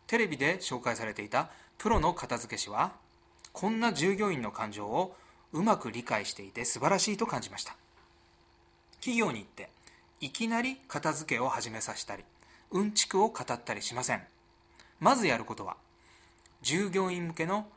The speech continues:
アンケートです。このアンケートを集計して、一日どのぐらい書類やファイルを探しているかをみんなに教えるのです。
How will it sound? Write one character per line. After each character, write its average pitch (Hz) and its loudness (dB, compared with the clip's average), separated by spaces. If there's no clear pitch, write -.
ア 147 8
ン 131 -2
ケ - -10
ー - -10
ト - -18
で - -20
す。 - -4
こ 226 0
の 247 4
ア 233 8
ン 233 2
ケ 180 2
ー - 2
ト 180 2
を 208 4
集 131 2
計 107 -6
し - -2
て、 - -12
一 151 -2
日 135 -4
ど 117 -6
の 165 2
ぐ 208 2
ら 202 6
い 170 -2
書 135 -4
類 123 0
や 117 0
フ 123 0
ァ 120 6
イ 117 -2
ル 131 2
を 185 6
探 117 0
し - -4
て - -8
い 107 -10
る 101 -12
か 104 -6
を 156 0
み 131 -4
ん 127 -6
な 131 -2
に 175 0
教 160 0
え 120 -2
る 107 -6
の 95 -14
で - -10
す。 - -2